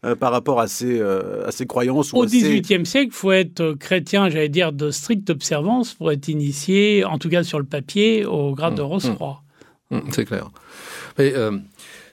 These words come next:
Speaker 3: c'est, c'est, c'est vrai que, enfin, en même temps, c'est quand même, euh, aussi, euh, une bonne nouvelle que l'interprétation, euh, conserve un rôle important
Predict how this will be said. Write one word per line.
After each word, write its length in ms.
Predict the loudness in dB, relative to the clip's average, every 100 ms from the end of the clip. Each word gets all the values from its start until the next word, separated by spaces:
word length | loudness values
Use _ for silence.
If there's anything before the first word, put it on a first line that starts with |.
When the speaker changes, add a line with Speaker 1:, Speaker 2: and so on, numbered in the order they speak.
| -16
Speaker 3:
c'est, 240 | -10 -8 -6
c'est, 240 | 0 0 0
c'est 200 | 0 0
vrai 200 | 2 0
que, 240 | 2 2 2
enfin, 200 | -2 -2
en 60 | 0
même 160 | 0
temps, 240 | 0 -2 -4
c'est 300 | -10 -6 -4
quand 140 | 2
même, 180 | 4 2
euh, 200 | 0 -4 -2
aussi, 500 | -2 -2 -4 -2 0
euh, 260 | 2 2 2
une 140 | 2
bonne 180 | 2 0
nouvelle 360 | 0 2 2 0
que 100 | -2
l'interprétation, 1040 | -2 0 -2 0 0 0 -2 0 2 0 -2
euh, 220 | -6 -4
conserve 480 | -2 0 0 0 0
un 60 |
rôle 260 | 2 2 0
important 520 | -2 -2 -4 -2 -2